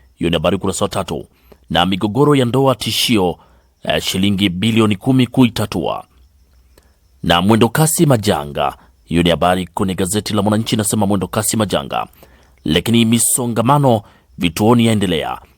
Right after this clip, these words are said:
Abiria wasimulia madhila ya kugombea usafiri. Baadhi ya majeruhi, baadhi ya wajeruhiwa,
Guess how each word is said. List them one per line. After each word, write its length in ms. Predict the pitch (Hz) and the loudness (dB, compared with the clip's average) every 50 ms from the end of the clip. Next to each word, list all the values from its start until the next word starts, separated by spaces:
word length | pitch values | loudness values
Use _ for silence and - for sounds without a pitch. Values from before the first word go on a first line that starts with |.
| _ _ _ | _ _ _
Abiria 460 | - - 82 90 95 90 95 104 101 | -6 -2 0 0 0 2 2 2 2
wasimulia 500 | 98 101 - - 101 98 98 101 113 117 | 2 2 0 -2 -2 -2 0 2 2 2
madhila 440 | 113 117 107 98 104 113 117 113 110 | 2 0 -2 -4 -4 -2 0 0 0
ya 80 | 107 101 | 0 -2
kugombea 540 | - 113 107 107 101 101 104 98 90 85 82 | -6 -6 -4 -2 -2 0 0 0 0 0 -2
usafiri. 600 | - 107 - - 101 - - 90 67 57 53 - - _ _ - - _ _ _ _ - | -2 -4 -4 -4 -4 -4 -4 -8 -8 -8 -12 -16 -18 _ _ -20 -20 _ _ _ _ -4
Baadhi 380 | 82 78 82 90 98 98 104 | 0 2 4 4 2 2 0
ya 60 | 104 | 2
majeruhi, 640 | 101 110 104 92 110 110 123 135 127 123 120 117 107 - _ _ _ _ - _ | 2 2 2 2 2 2 4 4 4 2 2 2 0 -4 _ _ _ _ -8 _
baadhi 300 | - 85 92 101 101 101 | 2 2 2 2 2 2
ya 40 | 107 | 2
wajeruhiwa, 580 | 104 95 113 107 107 117 139 127 120 110 107 | 2 4 2 2 2 2 2 4 2 2 0